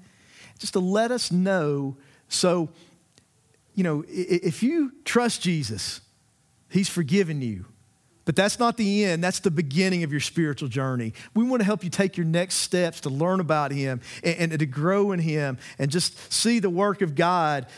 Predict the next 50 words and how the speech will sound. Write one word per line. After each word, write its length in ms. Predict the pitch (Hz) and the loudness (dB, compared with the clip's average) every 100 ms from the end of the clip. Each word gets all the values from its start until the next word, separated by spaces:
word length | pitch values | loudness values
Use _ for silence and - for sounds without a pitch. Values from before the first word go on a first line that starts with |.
| - 160 | -4 0
uh, 220 | 147 139 | 0 0
continue 840 | - 147 - 202 214 180 135 107 104 - - | -2 -2 0 2 2 0 -2 -4 -8 -16 -4
in, 160 | 165 165 | -2 -2
in, 120 | 165 | -2
in 180 | 165 160 | 0 0
your 160 | 160 | 0
life. 680 | 147 143 151 117 107 - - - - - - | -2 -2 -2 -4 -8 -14 -20 -20 -20 -20 -4
So 140 | - | 0
let 100 | 269 | 0
me 60 | 294 | 0
pray 340 | - 196 208 | 0 2 2
for 320 | - 196 208 | 0 -2 -2
us. 260 | 202 196 - - - _ | -2 -6 -10 -16 -20 _
And, 380 | 160 160 156 147 | 2 2 2 0
uh, 360 | 147 139 127 127 | 0 2 -2 -4
you 100 | 117 | -6
know, 80 | 143 | -4
after 340 | 151 196 - | 0 0 0
we 80 | 180 | -4
pray, 580 | - 170 180 185 190 185 - - _ _ - | -2 2 2 2 0 -4 -10 -20 _ _ -4
we'll 160 | 147 | -2
be 160 | 160 175 | 0 2
dismissed. 800 | 160 156 175 170 180 175 - - - _ - | 2 0 0 0 -2 -4 -10 -12 -20 _ -8
Again, 420 | 131 147 175 165 | -2 2 2 2
thank 280 | - 180 202 | 2 2 0
you 80 | 196 | -2
for 100 | 160 | -2
being 280 | 147 170 180 | 0 0 2
here. 280 | 165 175 165 | 2 0 0
Thank 220 | 185 180 | 0 0
you 60 | |
for 80 | 151 | -2
joining 400 | 143 160 170 165 | -2 0 0 0
online. 640 | 160 156 139 151 165 175 170 - - - _ | 0 0 0 0 0 -2 -6 -14 -20 -20 _
If 80 | 175 | 0
you 80 | |
need 140 | 240 196 | 2 0
to 60 | |
talk, 300 | 185 180 143 | 0 2 2
come 140 | - 220 | -2 -2
see 240 | - 220 | 0 2
me, 180 | 208 208 | 2 0
talk 200 | 196 196 | 0 -2
to 60 | - | 0
somebody 260 | 190 185 | 2 2
you 60 | 165 | 0
know. 360 | 156 160 202 | 2 2 2
If 140 | 180 - | 0 0
you're 80 | 185 | 0
new, 400 | 180 202 233 | 2 2 0